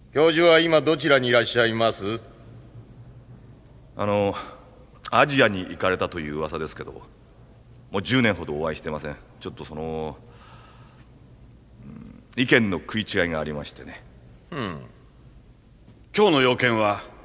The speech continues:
Speaker 3: 極秘事項なので、どうぞそのつもりで聞いていただきたい。
Speaker 2: いいですよ。
Speaker 3: え、<clears throat>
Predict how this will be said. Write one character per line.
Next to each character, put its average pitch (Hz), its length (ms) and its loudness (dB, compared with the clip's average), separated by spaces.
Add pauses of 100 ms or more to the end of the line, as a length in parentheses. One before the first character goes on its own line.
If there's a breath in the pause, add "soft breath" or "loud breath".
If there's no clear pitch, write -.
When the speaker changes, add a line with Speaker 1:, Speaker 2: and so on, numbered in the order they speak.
(140)
Speaker 3:
極 131 240 0
秘 220 200 0
事 180 140 -6
項 143 180 0
な 98 120 0
の 87 100 -4
で、 87 160 -8
ど 131 140 0
う 117 40 0
ぞ 92 120 -8
そ - 160 -6
の 175 120 2
つ 160 120 -10
も 156 120 4
り 151 60 -2
で 147 120 2
聞 - 160 -2
い 110 40 -2
て 113 100 0
い 104 60 0
た 101 120 0
だ 92 60 -4
き - 100 -10
た 85 100 -4
い。 - 60 -16 (1500)
Speaker 2:
い 90 80 0
い - 20 -2
で 78 80 -10
す - 120 -12
よ。 82 120 -12 (240)
Speaker 3:
え、 120 280 4
<clears throat> - 60 -20